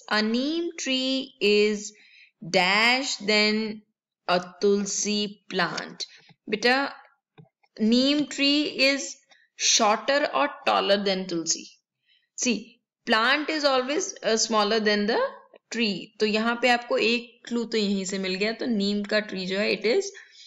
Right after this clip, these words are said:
neem tree is taller. ओके, taller। और अगर आपके पास ऑप्शन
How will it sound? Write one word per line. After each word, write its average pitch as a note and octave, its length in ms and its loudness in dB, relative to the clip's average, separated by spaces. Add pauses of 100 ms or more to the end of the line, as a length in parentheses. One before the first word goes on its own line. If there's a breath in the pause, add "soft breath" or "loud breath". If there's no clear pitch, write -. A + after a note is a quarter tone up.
(180 loud breath)
neem G#3+ 480 2
tree A#3 220 2 (180)
is G#4 180 4 (380)
taller. D3 520 0 (1700)
ओके, C#4 260 -6 (1080)
taller। F#3+ 360 2
और - 520 -4 (100)
अगर G3+ 340 2 (140)
आपके F#3+ 360 0 (120)
पास G3 400 0 (960)
ऑप्शन G#3 640 -2